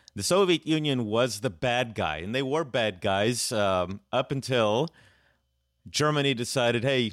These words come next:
you know, we're gonna stab the Soviets in the back," which was, uh, in, on, uh, in June twenty-second of nineteen forty-one.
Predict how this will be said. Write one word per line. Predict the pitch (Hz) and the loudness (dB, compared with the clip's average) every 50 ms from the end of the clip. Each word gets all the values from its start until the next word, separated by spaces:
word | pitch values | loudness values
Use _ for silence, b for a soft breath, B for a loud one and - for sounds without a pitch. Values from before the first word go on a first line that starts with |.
| 98 | -6
you | 113 113 | -6 -4
know, | 113 120 117 | 0 0 2
we're | 120 131 | 2 2
gonna | 135 123 113 | 0 0 -2
stab | - - - 123 123 117 104 | -4 -2 0 0 0 0 -2
the | 110 | -4
Soviets | 104 - - 123 113 104 110 101 - - | -6 -4 -2 -2 -2 -2 -4 -6 -6 -8
in | 120 | -8
the | 107 95 | -8 -8
back," | 82 - 127 127 120 113 - - - | -4 -2 -2 0 0 -2 -4 -6 -10
which | - 110 104 - - | -8 -8 -8 -6 -6
was, | 113 104 90 - 110 | -8 -6 -4 -2 0
uh, | 104 101 98 95 92 90 | 0 0 0 0 -2 -2
in, | - 101 101 95 92 - - | -4 -4 -4 -4 -4 -6 -6
on, | 92 92 90 90 90 | -6 -6 -4 -4 -4
uh, | 85 82 78 73 - | -6 -6 -8 -10 -10
in | - 92 90 87 | -8 -6 -6 -4
June | 87 90 117 147 156 160 156 156 156 160 170 180 - | -2 0 2 2 2 2 2 0 0 -2 -2 -4 -6
twenty-second | - - - 123 120 123 - - 127 113 - - - 113 104 - - 120 135 135 | -10 -14 -10 -8 -8 -8 -8 -8 -8 -8 -6 -4 -4 -4 -4 -2 -4 -4 -2 -2
of | 101 90 82 78 | -2 -4 -4 -6
nineteen | 95 90 85 87 92 95 - _ - - - 104 107 107 107 - | -8 -8 -6 -4 -4 -6 -8 _ -12 -8 -4 -4 -2 -2 -4 -4
forty-one. | - - - 104 110 117 120 123 123 123 117 117 120 117 147 180 151 95 82 82 87 101 | -6 -6 -2 -2 0 0 0 -2 -2 -4 -4 -6 -6 -2 -2 0 0 -2 -4 -6 -10 -14